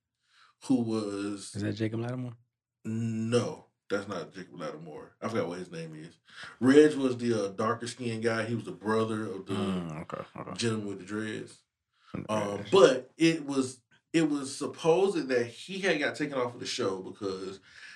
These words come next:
Speaker 1: they were writing his character to have a trans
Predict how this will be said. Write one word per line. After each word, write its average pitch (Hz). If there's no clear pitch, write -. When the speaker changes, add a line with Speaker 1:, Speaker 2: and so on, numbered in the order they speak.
Speaker 1:
they 127
were 117
writing 123
his 117
character 104
to 87
have 107
a 98
trans 98